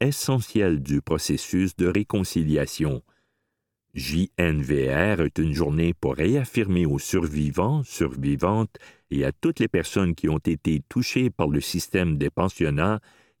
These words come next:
qu'elles comptent et qu'elles ne seront jamais oubliées. La signification du trente septembre.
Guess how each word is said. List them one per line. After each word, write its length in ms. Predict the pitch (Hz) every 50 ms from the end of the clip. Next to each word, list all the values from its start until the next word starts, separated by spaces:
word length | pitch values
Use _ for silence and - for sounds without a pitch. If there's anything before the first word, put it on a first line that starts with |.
| -
qu'elles 300 | - - 139 147 147 135
comptent 440 | - - 90 85 87 87 87 - - - -
et 160 | 80 80 76
qu'elles 340 | - - 87 87 90 85 78
ne 120 | 73 71
seront 400 | 69 - - 78 73 85 87 85
jamais 460 | 80 95 110 117 110 92 85 76 82
oubliées. 500 | 98 98 - - - 180 156 143 - - _ _ _ _ _ _ _ _ _ _ _ _ _ _ _ _ _ _ _ _ _ _ _ _ -
La 240 | 87 85 78 73
signification 1080 | 69 - - - 151 151 147 120 95 - - 90 85 101 95 92 - - - 170 175 165
du 260 | 123 87 85 87 82
trente 320 | - - - 147 151 -
septembre. 880 | - 110 92 - - 92 82 80 76 69 62 62 62 71 - 65 60